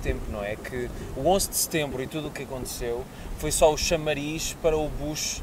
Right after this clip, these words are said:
permanecer no poder e ganhar popularidade. Aliás, eu, eu tive a pesquisar só um bocadinho sobre isto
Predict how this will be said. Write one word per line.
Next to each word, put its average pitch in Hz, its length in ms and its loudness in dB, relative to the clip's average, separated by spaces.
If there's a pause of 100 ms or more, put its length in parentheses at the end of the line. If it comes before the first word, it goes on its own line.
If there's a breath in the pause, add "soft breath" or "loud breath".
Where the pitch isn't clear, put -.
(160)
permanecer 147 420 0
no 135 120 -6
poder 135 360 -4
e 131 80 -6
ganhar 135 280 2
popularidade. 131 680 4 (380 loud breath)
Aliás, 123 520 8 (920 loud breath)
eu, 147 140 -2 (140)
eu 180 100 0
tive 160 200 -4
a - 20 -6
pesquisar 151 400 4
só - 180 4
um 151 40 6
bocadinho 147 360 -4
sobre 131 300 -4
isto 135 280 -4